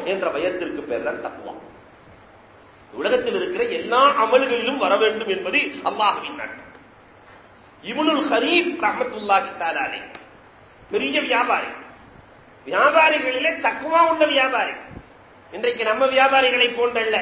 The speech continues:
காசு வந்தால் போதும், நிறைய வியாபாரிகளுக்கு பாக்கெட் நிறைந்தால் போதும், எப்படியோ பணம் பெற வேண்டும். முல்லா நசீருddin-உடைய வரலாறு ஒன்று சொல்லுவார்கள், அழுது கொண்டே இருந்தாராம்.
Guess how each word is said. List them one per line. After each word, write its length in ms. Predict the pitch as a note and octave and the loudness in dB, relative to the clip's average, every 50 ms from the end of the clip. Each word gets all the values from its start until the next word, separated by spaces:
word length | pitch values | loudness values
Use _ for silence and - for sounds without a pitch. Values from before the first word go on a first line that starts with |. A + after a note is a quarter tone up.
| - - | -2 -4
காசு 380 | - D#3+ F3+ G#3+ B3+ B3 - A#3+ | -4 0 2 2 2 2 0 -2
வந்தால் 360 | B3 A#3+ A#3+ A#3+ C4 B3+ B3 A3 | -2 -2 -2 0 -2 -2 -2 0
போதும், 340 | A3+ A#3 A#3 A3+ G#3 - - - - - - - - - - - - - | 2 2 2 2 0 -2 -4 -10 -14 -16 -18 -20 -20 -20 -20 -20 -10 -6
நிறைய 220 | E3 G#3 A#3+ A#3+ A#3 | -2 2 2 2 2
வியாபாரிகளுக்கு 720 | A3+ A3 A3+ A#3 A#3+ A#3 A3+ A3 A3 A3 G#3+ G#3 G#3+ G3+ - - | 2 2 0 2 4 4 4 4 2 2 0 0 -2 -4 -4 0
பாக்கெட் 460 | C4+ B3 A#3+ B3+ - C4 B3+ B3 - | 2 2 2 2 2 -2 -4 -4 -4
நிறைந்தால் 500 | G#3+ A3 A3+ A#3 A#3+ - B3 B3 - G#3+ | -4 -2 -2 -2 0 0 0 0 0 0
போதும், 300 | A3 A3+ G#3 G#3 - - - - - - - - - - - - - - - - - - - - - - - - - - - - - - - - - - - - - - - - - - - - - - - - - | 0 0 0 0 -2 -6 -8 -12 -16 -18 -20 -20 -20 -20 -20 -20 -20 -20 -20 -20 -20 -20 -20 -20 -20 -20 -20 -20 -20 -20 -20 -20 -20 -20 -20 -20 -20 -20 -20 -20 -20 -20 -20 -20 -20 -20 -20 -20 -20 -20 -20 -14 -6
எப்படியோ 480 | C3 F3+ - - C4+ C#4 C4+ C#4 C#4 D4+ D4+ | -4 -4 -2 0 0 0 2 4 4 2 2
பணம் 340 | D4 C4+ B3+ C4+ C4+ C4+ C4+ | 2 4 4 4 4 6 6
பெற 120 | C4 C4 B3+ | 4 4 6
வேண்டும். 360 | C4 B3 A#3+ A#3+ A3+ G3 - | 6 4 4 4 2 -2 -2
முல்லா 260 | - G3+ - C4+ C#4+ C#4 | -4 -2 2 4 4 4
நசீருddin-உடைய 840 | B3 A#3 A3+ - C4+ C#4 C4+ C4+ C#4 C4+ B3+ B3 A#3+ A#3+ A#3+ A#3+ A3 | 4 2 0 0 -2 -2 -2 -2 -4 -4 -4 -4 -2 0 0 2 2
வரலாறு 380 | G#3+ G#3+ A#3 B3+ C4 B3+ B3 | 2 4 6 8 8 8 6
ஒன்று 160 | A#3+ A#3 A3 G#3 | 4 2 0 -2
சொல்லுவார்கள், 500 | A3 A3 A3 A3 G#3+ G3+ G3 F3 - - - - - - | -2 -2 -2 0 0 0 -2 -2 -4 -6 -8 -10 -10 -6
அழுது 220 | - F3 A3+ A#3+ | -4 -4 -2 -2
கொண்டே 300 | A#3+ B3+ B3 B3 C4 C#4 D4 D4 | -2 -2 0 4 6 6 8 6
இருந்தாராம். 500 | D4 C#4 C#4+ C#4+ C#4 C4+ B3+ B3 - - | 6 4 2 2 2 2 2 2 0 -4